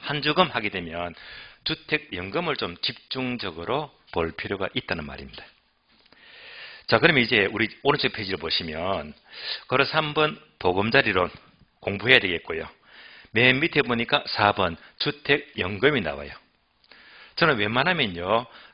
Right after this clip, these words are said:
교재를 갖고 설명을 드리고 있는데 교재가 좀 내용이 마음에 안 들어요. 왜냐하면 우리 시험에 맞는 내용이 많이 빠져 있거든요. 그래서 이렇게, 예컨대 걸어 삼 번 보게 되면 보금자료는 표가 나오잖아요.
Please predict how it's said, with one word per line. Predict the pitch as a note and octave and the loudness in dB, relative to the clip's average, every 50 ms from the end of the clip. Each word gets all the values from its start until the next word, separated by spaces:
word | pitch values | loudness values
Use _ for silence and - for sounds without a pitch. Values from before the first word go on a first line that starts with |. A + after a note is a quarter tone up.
| - | -8
교재를 | - A#2+ D3+ E3+ F3 F3 C#3+ | -2 0 0 2 2 2 2
갖고 | B2 A#2+ - - C#3+ | 0 0 -2 -2 -4
설명을 | - - D3+ C#3+ D3 C3 G2+ | -4 -4 -4 -2 -2 -2 -2
드리고 | - A#2 A#2+ G#2 | -2 -2 -2 -2
있는데 | F#2+ F2+ F2+ E2+ D#2 D#2+ D#2+ D#2 D#2 D#2 - _ - - - - - - - - - - | -4 -4 -6 -8 -8 -8 -8 -8 -10 -12 -18 _ -20 -18 -16 -16 -16 -16 -18 -16 -12 -10
교재가 | - G2 G#2+ G#2+ A#2 A2+ - F2+ | -6 -6 -4 -4 -4 -4 -6 -6
좀 | E2 D#2+ D#2 D#2 C#2+ - - - - - _ _ - - - - | -8 -8 -12 -14 -14 -16 -18 -20 -20 -20 _ _ -20 -20 -20 -8
내용이 | - G2 G#2+ A2 A#2+ B2+ G2+ E2+ F2 E2 D#2+ _ _ - - _ _ - | -2 0 0 0 0 -2 -4 -6 -8 -10 -12 _ _ -20 -20 _ _ -4
마음에 | - - - - A2+ G2+ | -2 -2 -2 -2 -4 -6
안 | D2+ D2 D2 | -8 -10 -12
들어요. | - D#2 E2+ E2 E2 D2 C#2+ C#2+ - - _ _ | -12 -10 -10 -10 -10 -12 -16 -18 -20 -20 _ _
왜냐하면 | - G#2+ A2+ A#2+ A2 G#2 F#2 F2+ D#2+ D#2 D#2+ - - - - - - | -2 -2 0 0 0 0 -2 -4 -8 -10 -10 -12 -14 -16 -16 -12 -4
우리 | - A#2+ A#2+ | 0 2 2
시험에 | A#2+ D#3+ D#3 C#3 B2+ | 4 4 4 2 2
맞는 | G2+ F2+ G2 A2 B2 | -2 -2 -2 -2 0
내용이 | B2 C#3 D3+ C3 | 2 2 2 2
많이 | F2+ E2+ - - | 0 -4 -8 -6
빠져 | - - B2+ A#2 A#2+ | -4 -4 -4 -2 -4
있거든요. | G#2 - - F2+ - D2 C#2+ C#2 C#2 C2+ - - _ _ _ _ _ | -6 -6 -8 -8 -8 -8 -10 -12 -14 -16 -18 -20 _ _ _ _ _
그래서 | - G2+ G#2 G2+ - - D2+ D2+ E2 G2 A#2 B2+ - - - - - - - - - - - | 2 4 4 4 2 0 -6 -2 0 0 -2 -2 -4 -6 -4 -4 -2 -4 -4 -6 -8 0 4
이렇게, | C3+ C#3+ D#3+ A#2+ | 6 6 6 6
예컨대 | C3 D3+ D3 - D#3+ D#3 C#3 B2 A2 A#2 A2+ G2 F2+ G#2+ | 4 2 2 2 -4 -4 -2 0 0 2 0 0 -2 -4
걸어 | - A#2+ B2 | -4 -2 -2
삼 | - - E3+ E3+ D#3+ | -2 -2 -4 -4 -4
번 | E3+ E3 D#3 | -4 -4 -4
보게 | C3+ C3+ A#2+ A2+ | -4 -4 -4 -4
되면 | G2+ G#2+ G#2+ G#2+ F#2 F#2 - | -4 -4 -4 -4 -6 -6 -6
보금자료는 | - G#2+ A2+ B2 C3+ F3+ F3 D3 A#2+ - | -4 -2 -2 0 0 0 0 0 -2 -4
표가 | - G3+ G3 F#3 | -4 -4 -4 -2
나오잖아요. | F3 C#3+ B2 B2 C3 B2 A2+ G2 F2+ F2 F2 F2+ F#2 | -2 -4 -4 -2 -2 -2 -2 -2 -2 -2 -4 -4 -6